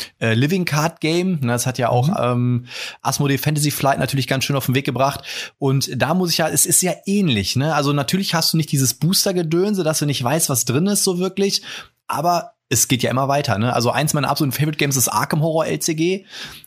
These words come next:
Speaker 1: Und da kannst
Speaker 2: Ich glaub,
Speaker 1: du
Speaker 2: ich hab
Speaker 1: ja
Speaker 2: die Grundbox mir jetzt mal besorgt, tatsächlich.
Speaker 1: Schon gespielt?
Speaker 2: Nein, noch nicht, noch nicht, weil, äh, mit meinen Kumpels hab ich da noch keine Zeit für gehabt und ich
Speaker 1: Hm.
Speaker 2: überleg tatsächlich schon, ob ich irgendwann wirklich einsam anfange,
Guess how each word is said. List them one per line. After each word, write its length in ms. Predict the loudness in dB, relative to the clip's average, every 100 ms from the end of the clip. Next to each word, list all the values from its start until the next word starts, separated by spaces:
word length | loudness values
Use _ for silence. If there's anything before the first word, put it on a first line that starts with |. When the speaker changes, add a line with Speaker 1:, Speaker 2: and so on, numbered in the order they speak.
| -14
Speaker 1:
Und 560 | -2 0 2 2 0 -2
da 60 | -2
kannst 260 | 0 0
Speaker 2:
Ich 60 | 0
glaub, 100 | 0
Speaker 1:
du 40 |
Speaker 2:
ich 40 | 2
hab 80 | 0
Speaker 1:
ja 40 |
Speaker 2:
die 80 | 0
Grundbox 460 | 0 0 0 -2 -2
mir 60 |
jetzt 140 | -2 -2
mal 100 | -2
besorgt, 400 | 0 -2 -4 -6
tatsächlich. 440 | -2 0 -2 -4 -8 -8
Speaker 1:
Schon 180 | -2 0
gespielt? 560 | 0 0 0 0 -4 -12 _ _ _ _ _ -14 -12 -10 -4
Speaker 2:
Nein, 280 | 0 0 0
noch 140 | 0
nicht, 300 | -2 -4 -10 -18 -6
noch 80 | -2
nicht, 260 | -2 -4 -10 -12 -4
weil, 220 | 0 0 0
äh, 180 | 0 -2
mit 300 | -4 -4 -4
meinen 100 | -4
Kumpels 220 | -4 -4
hab 80 | -2
ich 60 |
da 60 | -2
noch 100 | -2
keine 160 | -2
Zeit 200 | 0 -2
für 80 | 0
gehabt 300 | 0 0 0
und 60 | 0
ich 100 | 0
Speaker 1:
Hm. 60 |
Speaker 2:
überleg 260 | 0 0 0
tatsächlich 360 | -2 0 0 0
schon, 120 | 0
ob 80 | 0
ich 300 | -2 -6 -4
irgendwann 320 | 0 0 0
wirklich 320 | 0 -2 -2
einsam 460 | -2 0 0 0 0
anfange, 500 | -2 0 2 2